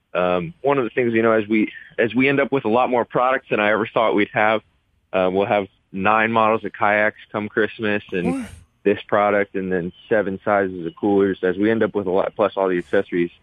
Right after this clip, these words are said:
Speaker 1: as we end up with a lot more products than I ever thought we'd have, we are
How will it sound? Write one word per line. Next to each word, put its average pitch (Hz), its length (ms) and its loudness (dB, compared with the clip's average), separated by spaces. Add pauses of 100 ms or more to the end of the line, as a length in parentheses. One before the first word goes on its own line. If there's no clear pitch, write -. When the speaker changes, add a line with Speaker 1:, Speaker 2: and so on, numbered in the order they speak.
Speaker 1:
as 104 140 2
we 120 100 2
end 120 100 0
up 113 140 -2
with 107 100 -2
a 98 40 0
lot 104 180 2
more 104 140 -2
products 101 360 -2
than 92 120 -6
I 95 40 -2
ever 90 140 0
thought 87 260 0
we'd 87 180 0
have, 92 240 2 (440)
we 95 240 2
are 90 240 2